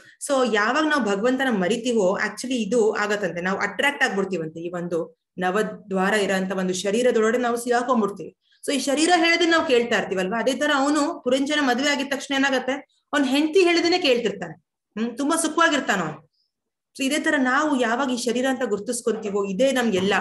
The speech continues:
ಸರ್ವಸ್ವ ಅಂತ ನನ್-, ಅನ್ಕೊಂತೀವೋ ಕಷ್ಟಗಳು ಶುರುವಾಗತ್ತೆ. ಹ್ಮ್, ನಿಧಾನವಾಗಿ ಏನಾಗತ್ತೆ, ವಯಸ್ಸಾಗ್ತಾ ಆಗ್ತಾ ಆಗ್ತಾ ಏನಾಗತ್ತೆ, ನಮ್ಗೆಲ್ಲ,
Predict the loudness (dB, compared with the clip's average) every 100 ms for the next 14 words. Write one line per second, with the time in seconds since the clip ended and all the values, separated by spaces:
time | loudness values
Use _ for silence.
0 | -2 -2 0 0 0 -2 -2 -4 -4 -8
1 | -10 -6 -2 -2 -4 -8 -10 _ _ _
2 | -12 -8 -4 -4 -4 -4 -4 -6 -12 -20
3 | _ _ _ _ _ -6 -2 0 2 2
4 | 2 2 2 2 2 0 -2 -6 -14 -16
5 | -4 -2 0 -4 -2 -2 0 -2 -2 -4
6 | -2 -4 -2 -2 -4 -10 -20 _ _ -6
7 | -2 -2 0